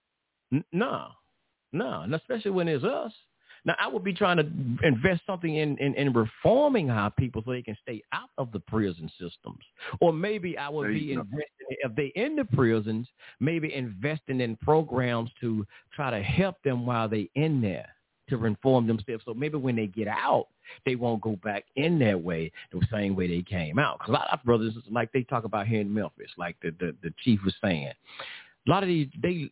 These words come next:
Speaker 1: these juveniles are getting out. And this is what they've been talking about here. They go to juvenile. They letting them right back out, even with ankle bracelets on, and going right back out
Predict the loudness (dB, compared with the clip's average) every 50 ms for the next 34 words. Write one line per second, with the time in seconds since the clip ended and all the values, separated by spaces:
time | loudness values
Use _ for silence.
0 | _ _ -4 0 0 2 2 0 0 -2 -4 -2 0 0 2 2 2 2 0 0
1 | -2 -4 0 2 2 4 4 4 2 0 0 -2 -4 -4 0 2 2 2 2 0
2 | -2 -2 0 2 2 0 0 0 -2 -4 -2 -2 -2 -2 -2 -4 -4 -6 -8 -8
3 | -10 -14 _ _ _ _ -20 -20 _ _ -10 0 4 4 6 4 4 2 2 4
4 | 4 6 4 4 2 2 0 0 2 2 2 0 0 0 -2 -4 -4 -2 -2 0
5 | 2 2 4 4 4 4 2 2 2 2 0 0 0 0 0 -2 0 0 0 0
6 | 0 2 2 2 4 4 4 4 4 2 2 2 2 2 2 2 2 0 4 6
7 | 8 8 8 6 2 0 0 0 0 0 -2 0 -2 -4 -6 -10 -14 -6 -4 -2
8 | 2 4 4 4 4 2 0 0 0 0 0 -2 -2 0 0 0